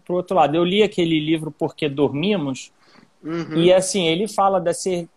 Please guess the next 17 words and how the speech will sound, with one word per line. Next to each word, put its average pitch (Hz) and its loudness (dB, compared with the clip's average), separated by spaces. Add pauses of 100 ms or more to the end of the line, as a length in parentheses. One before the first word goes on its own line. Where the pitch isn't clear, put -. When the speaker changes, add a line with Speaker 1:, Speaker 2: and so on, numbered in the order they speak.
(160)
Speaker 1:
da, 147 -2
não 185 -4
só 226 -4
da, 214 -4 (180)
da, 151 -4
do 165 -4
álcool, 160 0
mas 143 -8
outras 170 -10
coisas 160 -6
que - -14
influenciam 151 -6
o 143 -6
sono, 147 2
que 147 -4
é 143 6
a 135 2